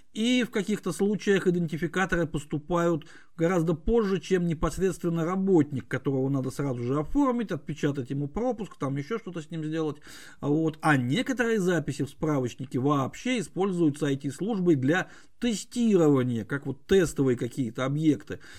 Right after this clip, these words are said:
Понятно, что какие-либо тестовые мероприятия в продуктивной зоне категорически противопоказаны,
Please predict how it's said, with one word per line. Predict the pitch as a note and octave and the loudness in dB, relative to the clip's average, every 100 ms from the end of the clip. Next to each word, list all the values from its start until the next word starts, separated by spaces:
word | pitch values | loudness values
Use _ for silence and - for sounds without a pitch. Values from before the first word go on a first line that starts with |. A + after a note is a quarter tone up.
| - | -12
Понятно, | - F3 F3+ - C#3 | -4 -2 -2 -4 -8
что | - - D#3 C#3+ C3+ B2+ B2 A2+ | -10 -2 2 4 2 0 -2 -4
какие-либо | C#3+ - F3+ F3 D#3 | -6 -2 2 4 4
тестовые | D3 F3+ D3+ D3 C#3+ | 2 -2 0 2 2
мероприятия | C#3 C#3+ C3+ D#3+ E3+ D#3+ C#3 | 2 -2 -2 0 0 0 -4
в | A#2+ | -4
продуктивной | C#3+ D3 C#3+ D#3+ C#3 C#3+ | -2 -2 -2 -2 0 0
зоне | D3 D3 B2+ | 2 2 0
категорически | - B3 A3 A3 A3 G#3+ E3 C#3 - | -2 -4 -2 2 4 2 0 -4 -6
противопоказаны, | C3+ D3 C#3+ C3 A#2+ D3+ D3+ B3+ B3+ B3 A#3+ | -6 -2 -2 -2 -2 -4 -4 0 0 0 -6